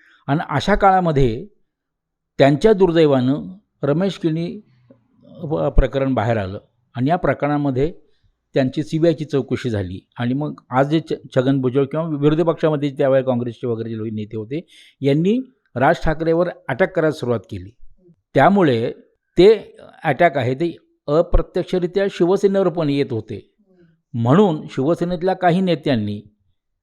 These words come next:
उद्धव ठाकरे यांना राजकारणात आणायचं ठरवलं आणि त्यानंतर नव्याण्णव नंतर ते राजकारणात यायला लागले.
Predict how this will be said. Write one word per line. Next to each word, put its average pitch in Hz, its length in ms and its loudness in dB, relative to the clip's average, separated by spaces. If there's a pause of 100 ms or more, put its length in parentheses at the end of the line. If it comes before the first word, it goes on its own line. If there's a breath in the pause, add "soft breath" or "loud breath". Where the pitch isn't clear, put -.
(160)
उद्धव 147 320 0
ठाकरे 147 360 -2
यांना 127 600 -4
राजकारणात 135 560 -4
आणायचं 113 380 -8
ठरवलं 92 400 -14 (640 soft breath)
आणि 151 200 -4 (120)
त्यानंतर 151 540 2
नव्याण्णव 143 540 -2 (260)
नंतर 135 460 0 (600)
ते 214 100 0
राजकारणात 143 540 0
यायला 98 240 -8
लागले. 90 280 -16